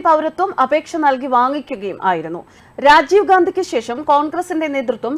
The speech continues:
സോണിയാഗാന്ധിയിലേക്ക് എത്തിയത് ഇന്നും മൂന്ന് പതിറ്റാണ്ട് ശേഷവും അങ്ങനെ തന്നെ നിലകൊള്ളുന്നു. സോണിയാഗാന്ധിയിലേക്ക് കോൺഗ്രസ് നേതൃത്വം എത്തിയതോടെ കടുത്ത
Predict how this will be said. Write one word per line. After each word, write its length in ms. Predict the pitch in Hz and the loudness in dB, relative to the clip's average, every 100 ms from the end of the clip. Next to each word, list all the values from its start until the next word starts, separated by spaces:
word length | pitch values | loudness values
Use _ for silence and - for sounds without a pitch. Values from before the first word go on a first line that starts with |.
| - | -2
സോണിയാഗാന്ധിയിലേക്ക് 960 | 262 277 302 277 277 269 277 262 247 226 - | -2 0 -2 2 0 0 -4 -4 -2 -6 -6
എത്തിയത് 340 | 233 262 180 - - | -8 -6 -6 -8 -8
ഇന്നും 180 | 233 247 226 | -6 -6 -6
മൂന്ന് 220 | 240 285 302 277 | -6 -4 -2 -2
പതിറ്റാണ്ട് 460 | 262 254 285 269 269 | -4 2 2 2 -4
ശേഷവും 380 | 240 254 202 277 - - - 302 | -6 -4 -6 -8 -10 -14 0 2
അങ്ങനെ 220 | 370 370 254 | 4 2 0
തന്നെ 160 | 185 214 | -2 -4
നിലകൊള്ളുന്നു. 460 | 196 170 151 156 - _ _ _ _ _ _ - | -4 -2 -4 -6 -12 _ _ _ _ _ _ 0
സോണിയാഗാന്ധിയിലേക്ക് 840 | 359 381 427 381 359 320 311 302 285 | 4 6 6 6 4 2 -4 -2 0
കോൺഗ്രസ് 440 | 277 277 285 294 285 | 0 0 -2 -4 -4
നേതൃത്വം 420 | 277 262 262 254 | -4 -4 -2 -2
എത്തിയതോടെ 540 | 240 - 254 - 160 180 | -4 -2 -4 -2 -4 -2
കടുത്ത 300 | 233 220 - | -2 -2 -2